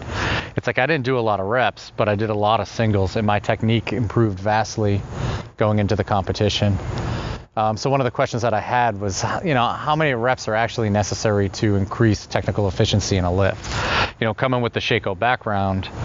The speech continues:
you know, I have these, his heuristics that have always, like, formulated the foundation of that thought process for me. Um, but it, it made me think. So, you know, coming off of the meet, I was just doing some raw stuff, just trying to think about, like, where I wanted to take my training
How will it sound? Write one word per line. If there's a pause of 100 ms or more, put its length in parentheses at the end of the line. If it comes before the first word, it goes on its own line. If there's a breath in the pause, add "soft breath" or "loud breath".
(720 loud breath)
you
know, (160)
I
have
these,
his
heuristics
that
have
always,
like,
formulated
the
foundation
of
that
thought
process
for
me. (1200 loud breath)
Um,
but
it,
it
made
me
think.
So, (1600 loud breath)
you
know,
coming
off
of
the
meet,
I
was
just
doing
some
raw
stuff,
just
trying
to
think
about,
like,
where
I
wanted
to
take
my
training